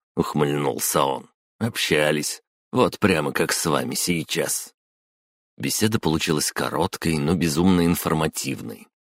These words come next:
Уже через пять минут Иши знала, что беглец покинул Якудза,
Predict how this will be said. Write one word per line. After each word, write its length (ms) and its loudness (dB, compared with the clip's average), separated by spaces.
Уже 200 2
через 420 -2
пять 280 0
минут 340 4
Иши 380 4
знала, 680 2
что 260 0
беглец 540 0
покинул 540 2
Якудза, 680 0